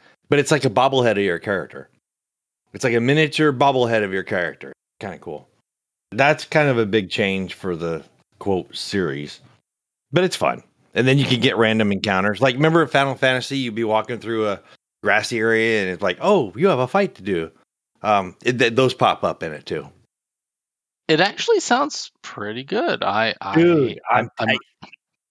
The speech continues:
Speaker 1: I'm not trying to sell you because I know you're already a Borderlands fan, but what I'm trying to sell
Speaker 2: Yeah,
Speaker 1: you
Speaker 2: yeah.
Speaker 1: on is some of the new
Speaker 2: Well,
Speaker 1: stuff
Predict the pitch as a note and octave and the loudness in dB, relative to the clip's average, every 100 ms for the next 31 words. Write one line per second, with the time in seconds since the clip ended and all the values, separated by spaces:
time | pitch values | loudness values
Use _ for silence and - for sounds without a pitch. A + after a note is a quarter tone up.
0 | _ A2+ B2+ C#3+ F3 D#3 F3 F3 F3+ - | _ -4 0 2 2 2 2 2 0 0
1 | E3+ E3 E3 D#3 C#3+ D3+ C3+ A#2+ A#2 B2+ | 2 4 2 0 -4 -4 -2 -2 -2 0
2 | C3+ A#2 B2+ C#3 D3+ D3 E3 E3+ E3+ E3+ | 0 0 0 0 -2 -4 -4 -2 -4 -6
3 | - E3+ F3 E3+ C3+ A#2 A2 A#2 C3+ B2+ | -8 -6 -4 -4 -4 -2 -2 -2 -4 -4
4 | A#2 A#2 G#2 G2+ F#2+ G2+ F#2+ - - - | -2 0 2 0 -2 -6 -12 -16 -8 -2
5 | A#2 G#2 G2 F#2+ G#2+ A#2 B2+ C3+ C3+ | -2 -2 -4 -4 -4 -2 0 0 -2